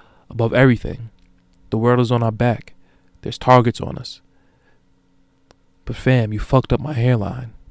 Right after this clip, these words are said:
I can't allow that to happen for the sake of our friendship. That fade was dope, but fam, you just, your, your hairline ethic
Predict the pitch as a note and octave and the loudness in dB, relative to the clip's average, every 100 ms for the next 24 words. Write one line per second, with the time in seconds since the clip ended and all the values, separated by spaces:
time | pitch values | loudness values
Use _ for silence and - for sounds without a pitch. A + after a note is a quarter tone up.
0 | - _ _ _ _ _ _ _ _ _ | -20 _ _ _ _ _ _ _ _ _
1 | _ _ _ _ _ _ - B2 - - | _ _ _ _ _ _ -6 -4 -4 0
2 | C#3 C3 - - - _ _ _ _ _ | 2 2 0 -8 -10 _ _ _ _ _
3 | _ _ _ _ _ - B2+ A#2+ B2+ B2 | _ _ _ _ _ 2 4 6 4 4
4 | A#2 - A2+ B2 - - - _ _ _ | 0 -2 -2 -2 -4 -8 -12 _ _ _
5 | _ _ - A2+ A2+ B2 A#2+ A#2+ A#2+ - | _ _ -6 -4 -2 -2 0 0 0 0
6 | B2 A#2 C3+ - _ _ _ _ _ _ | -2 -4 -10 -12 _ _ _ _ _ _
7 | _ - A#2+ - C#3+ C#3+ C3+ A#2+ B2+ C#3 | _ -6 0 6 8 8 6 4 4 2
8 | - - _ _ _ _ - A#2 - B2+ | 0 -8 _ _ _ _ -8 -4 -2 0
9 | A2+ G#2+ A#2 A2+ A#2+ G#2+ - - - - | 0 -2 -2 0 0 0 -8 -14 -20 -20
10 | _ _ - B2 - A#2 A2+ D3+ E3 D3 | _ _ -2 0 2 2 4 4 4 4
11 | B2+ A#2+ - A2+ - A#2+ - | 2 0 0 -2 -2 -6 -8